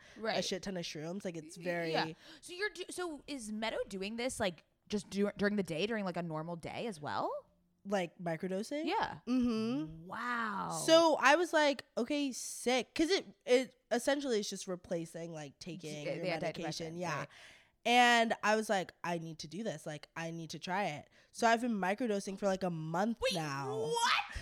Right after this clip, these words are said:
Speaker 1: That was like, yeah.
Speaker 2: Well, okay. <laughs>
Speaker 1: And I
Speaker 2: I was like,
Speaker 1: haven't,
Speaker 2: "Wait."
Speaker 1: and I haven't talked about it yet because I wanted to wait the thirty days to make sure
Speaker 2: To
Speaker 1: it
Speaker 2: s-, yeah.
Speaker 1: worked.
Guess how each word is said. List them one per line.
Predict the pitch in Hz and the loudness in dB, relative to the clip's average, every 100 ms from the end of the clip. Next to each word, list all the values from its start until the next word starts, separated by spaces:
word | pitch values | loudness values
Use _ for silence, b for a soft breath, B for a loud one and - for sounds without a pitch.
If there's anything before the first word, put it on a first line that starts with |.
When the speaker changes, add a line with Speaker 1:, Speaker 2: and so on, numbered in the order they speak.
| - | -2
Speaker 1:
That | - 254 | 4 8
was | 294 | 10
like, | 339 330 233 | 10 10 8
yeah. | 254 294 415 311 214 180 | 10 12 12 12 10 6
Speaker 2:
Well, | - - | 0 0
okay. | 311 180 | 2 4
<laughs> | - | 8
Speaker 1:
And | 330 | 12
I | 392 | 12
Speaker 2:
I | 403 | 12
was | |
like, | 349 370 | 12 12
Speaker 1:
haven't, | 415 440 392 | 12 12 10
Speaker 2:
"Wait." | 294 - - B B | 4 -2 -16 B B
Speaker 1:
and | 294 | 10
I | 311 | 10
haven't | 320 349 415 311 | 12 12 12 6
talked | 285 226 - | 10 10 10
about | 262 233 | 8 8
it | 214 | 6
yet | 214 202 190 | 4 4 0
because | 233 277 254 | -2 0 2
I | |
wanted | 247 220 269 370 381 | 2 4 4 4 0
to | 339 | -4
wait | 208 214 240 | 0 0 -2
the | 240 | -6
thirty | - 202 208 214 | -2 0 0 -2
days | 175 165 180 226 - | -4 -2 -2 -2 -2
to | |
make | 226 185 185 | -2 -2 -4
sure | - 208 | -2 0
Speaker 2:
To | 202 | 2
Speaker 1:
it | 190 | 0
Speaker 2:
s-, | 139 - 165 | -2 -8 -6
yeah. | - 302 277 269 | 0 2 4 4
Speaker 1:
worked. | - | 0